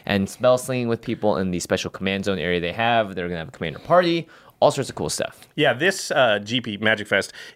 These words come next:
Speaker 2: is focused ar-, around the same time as when the commander decks come out. So they're doing a bunch of extra commander stuff. So if you're gonna be in Vegas, if you're on the fence about going, first of all, you should go,
Speaker 1: Mm-hmm.
Speaker 2: uh, 'cause hang out with us.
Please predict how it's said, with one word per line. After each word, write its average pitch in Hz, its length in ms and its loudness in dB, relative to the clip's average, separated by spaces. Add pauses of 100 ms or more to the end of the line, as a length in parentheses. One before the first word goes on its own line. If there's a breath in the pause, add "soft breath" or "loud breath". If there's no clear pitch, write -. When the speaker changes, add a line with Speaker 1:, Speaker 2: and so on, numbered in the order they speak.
Speaker 2:
is 127 360 0 (500 loud breath)
focused 165 520 0 (140)
ar-, 139 300 4
around 131 220 4
the 120 40 -2
same 143 220 0
time 131 280 -2
as 110 180 0
when 120 180 2
the 120 60 0
commander 117 240 0
decks 107 200 0
come 107 140 0
out. 98 120 0
So 107 100 -4
they're 104 60 0
doing 110 240 2
a 98 40 2
bunch 107 320 0
of 98 200 -4
extra 104 300 0
commander 92 520 0
stuff. - 420 0
So 87 300 0
if 92 180 -4
you're 101 100 -10
gonna 127 240 0
be 135 320 -2
in 123 300 -4
Vegas, 104 640 0
if - 80 -20
you're 180 80 6
on 208 60 2
the 170 60 -2
fence 220 200 2
about 160 160 6
going, 131 200 2
first 127 200 -2
of 131 40 0
all, 110 140 2
you 110 80 -2
should 120 160 -6
go, 92 260 4 (140 loud breath)
Speaker 1:
Mm-hmm. 98 420 -2
Speaker 2:
uh, 101 160 4
'cause 98 220 -8 (160)
hang 117 220 -2
out 104 80 2
with 101 100 -2
us. 90 180 2